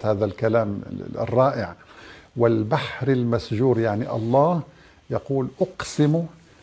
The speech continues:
بهذا البحر المشتعل إن عذاب ربك لواقع".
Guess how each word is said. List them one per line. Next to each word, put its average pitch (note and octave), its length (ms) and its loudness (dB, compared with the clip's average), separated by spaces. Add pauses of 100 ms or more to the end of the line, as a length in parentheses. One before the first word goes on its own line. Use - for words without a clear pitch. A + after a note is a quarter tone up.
(200)
بهذا C3+ 600 4
البحر B2 440 0
المشتعل D3+ 920 2 (360)
إن F#3+ 160 6
عذاب C3+ 480 4
ربك A2+ 400 0
لواقع". G#2 540 2